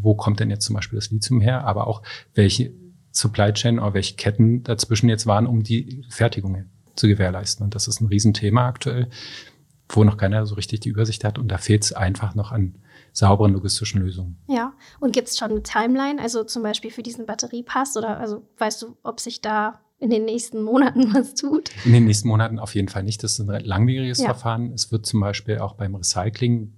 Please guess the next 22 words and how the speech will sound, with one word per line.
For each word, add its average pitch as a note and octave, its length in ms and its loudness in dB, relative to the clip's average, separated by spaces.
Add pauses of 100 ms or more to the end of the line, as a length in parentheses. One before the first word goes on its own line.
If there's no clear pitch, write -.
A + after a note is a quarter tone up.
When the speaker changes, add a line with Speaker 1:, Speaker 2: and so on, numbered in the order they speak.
(120)
Speaker 1:
gibt's A2 440 -4 (280)
jetzt G#2 320 -2
Novellen, G2+ 480 0
dass G#2+ 160 -6
man G2+ 120 -4
ab G2 140 -8
zwanzig G2+ 300 -4
fünfundzwanzig G2+ 580 -6
müssen G#2+ 220 -2
die G#2 60 0
Batterien G#2 500 -6 (500)
zu - 160 0
fünfzig C3+ 500 4
Prozent G#2 360 4
mindestens G#2 440 2
recycelbar F#2+ 520 -2
sein A2 260 6
und A2 160 -2
dann G2+ 160 2
zunehmend F#2+ 400 2
mehr. G#2+ 280 2 (220)
Ähm, G#2 520 -4